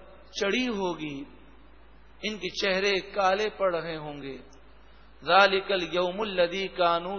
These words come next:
یوعدون، یہی وہ دن ہے جس کا ان سے وعدہ کیا گیا۔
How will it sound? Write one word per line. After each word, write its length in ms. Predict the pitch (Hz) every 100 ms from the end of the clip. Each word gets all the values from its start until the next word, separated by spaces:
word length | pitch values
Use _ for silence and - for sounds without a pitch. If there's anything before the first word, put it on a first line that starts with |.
| 175
یوعدون، 640 | 180 165 151 160 196 170 143 139 - - - - - - - - -
یہی 420 | 135 175 170 277
وہ 160 | 262 262
دن 240 | 269 240
ہے 260 | 190 165 151 - - - - -
جس 360 | - 220 - -
کا 140 | 202 196
ان 180 | - 214 180 180
سے 160 | 190 185
وعدہ 360 | 185 175 160 165 185 -
کیا 260 | 190 160
گیا۔ 360 | 143 143 139 143